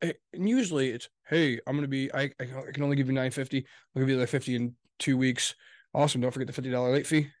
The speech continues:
Here's the fifty dollar late fee." Great. Like, at that point, like, you're, you're,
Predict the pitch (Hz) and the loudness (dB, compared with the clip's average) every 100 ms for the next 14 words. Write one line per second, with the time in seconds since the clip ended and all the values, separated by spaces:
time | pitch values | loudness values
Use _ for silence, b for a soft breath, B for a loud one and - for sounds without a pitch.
0 | - 143 131 131 131 120 123 131 139 143 | -4 -2 -2 -4 -4 -2 0 0 -2 -2
1 | 139 - _ _ - 113 - - 117 117 | -4 -6 _ _ -10 -10 -10 -6 -6 -6
2 | B B B B 143 131 120 135 131 - | B B B B -2 0 2 2 0 -2
3 | 117 117 - 123 120 117 117 120 113 | -6 -6 -8 -4 -2 -2 -2 -4 -4